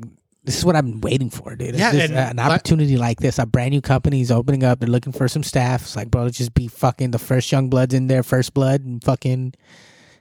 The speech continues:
Speaker 1: just be the fucking seniors, dude.
Speaker 2: Hell yeah, dude.
Speaker 1: Like, that's what I wanna do, bro. But like I said, I don't know.
Speaker 2: And, and I did ask, they will have an open mic, but it's only on Saturdays.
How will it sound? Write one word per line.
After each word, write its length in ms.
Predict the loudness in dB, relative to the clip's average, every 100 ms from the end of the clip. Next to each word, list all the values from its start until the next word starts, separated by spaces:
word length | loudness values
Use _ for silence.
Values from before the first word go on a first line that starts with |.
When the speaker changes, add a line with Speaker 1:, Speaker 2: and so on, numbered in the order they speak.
| _
Speaker 1:
just 240 | -2 2
be 100 | 2
the 100 | 2
fucking 320 | 0 -2 -2
seniors, 460 | -2 0 0 0 0
dude. 300 | 2 0 0 -10 _ _ _ _ _ _ _ _ _
Speaker 2:
Hell 220 | -4 -2
yeah, 180 | -2 -6
dude. 200 | -8 -6
Speaker 1:
Like, 140 | -2 0
that's 160 | -2
what 100 | -2
I 80 | 0
wanna 300 | 2 0 -4
do, 160 | -8 -4
bro. 400 | 0 2 0 -4 -12 -6
But 260 | -2 -2 -4 -12 -4
like 140 | -2
I 100 | -2
said, 260 | 2 2 4
I 80 | 4
don't 100 | 4
know. 140 | 4
Speaker 2:
And, 80 | 2 0
and 120 | 0
I 80 | 2
did 140 | 2
ask, 220 | 2 0 0
they 120 | 2
will 160 | 2
have 160 | 2 0
an 100 | 0
open 380 | -2 -2 -4 -4
mic, 300 | -2 -2 -2
but 100 | -4
it's 140 | -2
only 160 | -4 -4
on 100 | -4
Saturdays. 640 | -2 -2 -4 -6 -8 -12